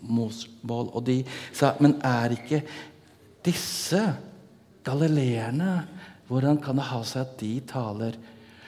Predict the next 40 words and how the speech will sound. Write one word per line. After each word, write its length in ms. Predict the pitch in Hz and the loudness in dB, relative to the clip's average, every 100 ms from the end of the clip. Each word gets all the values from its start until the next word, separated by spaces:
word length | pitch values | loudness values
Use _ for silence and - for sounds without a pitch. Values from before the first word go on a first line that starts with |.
| - | -8
Så 200 | - 190 190 - | 4 4 4 0
du 80 | 170 - | 0 2
kan 160 | 196 | 0
si, 160 | - 185 | 2 4
hvis 140 | 180 190 | 4 2
du 60 | |
tar 300 | 185 170 160 135 | 0 2 4 4
med 140 | 165 | 4
de 80 | 180 | 4
tre, 300 | 180 165 185 | 4 2 2
så 140 | 185 160 | 2 2
er 80 | |
vi 80 | 156 | 2
oppe 180 | 151 170 | 2 0
i 80 | 165 | -2
tolv 380 | - 170 233 180 - | 4 4 4 0 -2
forskjellige 600 | 175 151 135 156 165 165 - 151 | 2 2 4 2 2 -2 2 4
ingredienser. 800 | 147 156 151 156 151 190 233 - - - - - - | 6 6 8 6 4 2 0 -2 -14 -16 -14 -10 0
Og 80 | 160 | 2
så 80 | 185 | 2
kan 160 | 185 175 | 4 4
vi 80 | 180 | 4
snakke 300 | 180 180 - | 2 -2 0
om 140 | 170 165 | 2 2
at 140 | 170 | 0
de 140 | 156 185 - | 0 0 4
hørte 420 | 208 165 131 - | 6 6 4 4
dem. 220 | 185 180 | 4 6
Det 80 | 170 | 6
var 160 | 165 156 | 8 8
jo 140 | 170 170 - 131 | 6 4 -2 2
når 160 | 160 151 | 2 4
hedningen 480 | 185 156 117 120 143 | 2 4 4 4 2
ble 80 | 147 | 2
døpt 300 | 113 - 143 | -2 -2 -2
i 20 | |
Den 140 | 147 | 0
hellige 240 | 156 156 185 | 2 4 2
ånd, 80 | 392 - | 0 -2
så 100 | - | 0